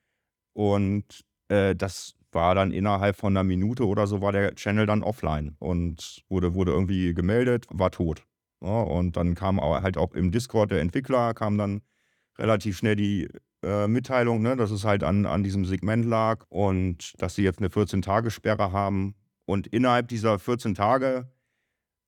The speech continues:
daraus sind dann vier Wochen geworden, also nicht die Sperre, aber die Pause, die sie sich dann gegönnt haben, sind dann vier oder fünf Wochen geworden. Und als sie dann zurückkamen, ha-, hatten sie das, haben sie das komplett umgebaut. Also sie haben alle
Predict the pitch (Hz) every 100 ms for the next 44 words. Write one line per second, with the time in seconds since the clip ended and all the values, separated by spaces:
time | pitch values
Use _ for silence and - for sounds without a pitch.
0 | _ 104 95 104 120 107 98 - 101 120
1 | 151 147 139 135 131 98 107 107 - 95
2 | - 101 117 107 92 98 92 - 110 123
3 | 120 120 117 117 120 - 120 117 110 117
4 | 127 127 135 151 156 _ _ _ _ _
5 | _ _ - 98 98 85 117 110 95 -
6 | 104 104 110 139 127 123 127 139 147 143
7 | _ _ _ _ _ 104 98 113 110 117
8 | 113 110 110 160 107 107 120 135 131 -
9 | 98 101 107 - 101 107 113 110 - -
10 | 101 107 104 104 - 98 101 104 80 104
11 | 85 78 73 73 - - - 82 87 90
12 | 85 90 87 87 - - 98 117 113 110